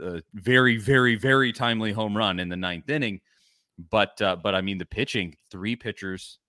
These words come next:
in fourteen innings, <laughs> and then Clemson was, what, what was it? It's four, not fourteen, twelve pitchers, eleven pitchers in that game, just something ridiculous. Their entire lineup they used.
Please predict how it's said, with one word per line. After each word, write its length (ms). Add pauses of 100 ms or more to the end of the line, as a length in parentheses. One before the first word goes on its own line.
in 120
fourteen 440
innings, 440 (200)
<laughs> 120
and 160
then 200
Clemson 480
was, 180
what, 220 (100)
what 180
was 200
it? 120 (560)
It's 220
four, 320 (540)
not 220
fourteen, 640 (140)
twelve 500 (160)
pitchers, 440
eleven 440
pitchers 400
in 100
that 160
game, 180
just 140
something 220
ridiculous. 480
Their 160
entire 360
lineup 380 (480)
they 120
used. 380